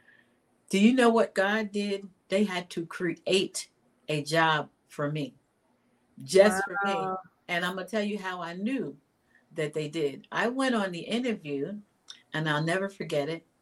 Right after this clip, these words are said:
Speaker 1: Um, we went through the interview, and the lady says, "Oh, I, I've got a lot of other interviews. I'll be back to you in about two or three weeks," and da, da, da, da.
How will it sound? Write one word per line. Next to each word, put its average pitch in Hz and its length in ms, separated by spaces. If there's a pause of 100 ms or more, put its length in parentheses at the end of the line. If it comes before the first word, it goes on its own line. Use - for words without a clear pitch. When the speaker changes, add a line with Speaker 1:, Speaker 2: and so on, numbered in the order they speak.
(500)
Speaker 1:
Um, 147 400
we 151 120
went 175 180
through 208 100
the - 140
interview, 170 320
and 147 140
the 135 80
lady 170 260
says, 143 380 (540)
"Oh, 156 360
I, 196 240
I've 190 140
got 185 180
a 160 60
lot 170 240
of - 80
other 196 180
interviews. 185 680
I'll 165 120
be 170 160
back 170 340
to - 140
you 165 220
in 147 100
about - 300
two 190 200
or 185 80
three 180 240
weeks," 180 520
and 143 140
da, 160 100
da, 190 120
da, 196 80
da. 196 300